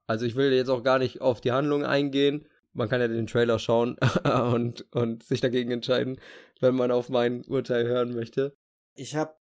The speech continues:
Speaker 2: The Nun geguckt. Der ist jetzt auf Netflix, äh, gibt's den zu gucken.
Speaker 1: Mhm. Horrorfilm, ne?
Speaker 2: Ja, das ist ein Horrorfilm, der ist aus dem Conjuring-Universum.
Speaker 1: Ist der so, dass man sich wirklich in die Hosen macht?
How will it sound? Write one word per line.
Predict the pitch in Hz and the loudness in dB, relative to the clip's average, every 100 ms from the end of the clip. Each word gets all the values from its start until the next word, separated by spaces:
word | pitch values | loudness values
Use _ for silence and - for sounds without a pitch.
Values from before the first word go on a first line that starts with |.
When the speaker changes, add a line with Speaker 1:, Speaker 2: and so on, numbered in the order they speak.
| 123 | -10
Speaker 2:
The | 123 | -8
Nun | 131 151 143 120 | -4 -6 -8 -12
geguckt. | 117 - 127 _ - _ | -14 -14 -18 _ -20 _
Der | 160 | -14
ist | - - | -14 -16
jetzt | 117 - - | -16 -16 -16
auf | 131 131 | -16 -16
Netflix, | 135 - 123 117 - - - | -20 -18 -16 -14 -14 -16 -18
äh, | 113 110 110 | -18 -18 -20
gibt's | 123 - | -20 -20
den | - 117 | -20 -20
zu | - | -20
gucken. | - 117 127 - _ 131 | -20 -20 -20 -20 _ -8
Speaker 1:
Mhm. | 110 139 202 - _ _ _ - | -4 -2 -4 -8 _ _ _ 2
Horrorfilm, | 139 139 127 110 | 4 4 2 -2
ne? | 113 143 - | 0 -2 -4
Speaker 2:
Ja, | 156 143 139 | -6 -4 -4
das | 131 135 | -6 -12
ist | 143 | -14
ein | 143 | -12
Horrorfilm, | 165 175 - 170 170 | -10 -10 -12 -12 -12
der | 160 139 | -14 -14
ist | 147 - | -14 -14
aus | 131 127 - | -12 -14 -12
dem | 123 123 123 | -16 -16 -14
Conjuring-Universum. | 139 147 139 139 135 127 127 131 131 127 127 127 123 - _ _ _ _ | -12 -10 -10 -12 -14 -14 -14 -14 -14 -14 -16 -16 -18 -20 _ _ _ _
Speaker 1:
Ist | 131 120 | -4 0
der | 151 143 | 2 4
so, | 151 | 2
dass | 143 135 | 2 0
man | 139 131 127 120 | 2 2 0 -4
sich | 120 - | -10 -6
wirklich | 139 143 127 - - | -6 0 -2 -2 -10
in | 131 | -4
die | 117 | -2
Hosen | 156 175 | 0 0
macht? | 208 214 | -2 -6